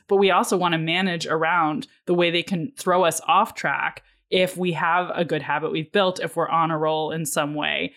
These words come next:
How are we gonna make sure we can sort of get back on the wagon after that disruption?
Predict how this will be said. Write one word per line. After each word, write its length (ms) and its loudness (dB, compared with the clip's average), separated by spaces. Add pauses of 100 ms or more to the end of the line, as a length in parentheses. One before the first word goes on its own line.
(120)
How 160 2
are 80 2
we 100 0
gonna 160 -2
make 240 -4
sure 200 0
we 120 -4
can 160 -8
sort 200 -8
of 60 -14
get 200 -4
back 240 -2
on 120 -2
the 80 0
wagon 420 -2
after 320 -4
that 200 -10
disruption? 640 -10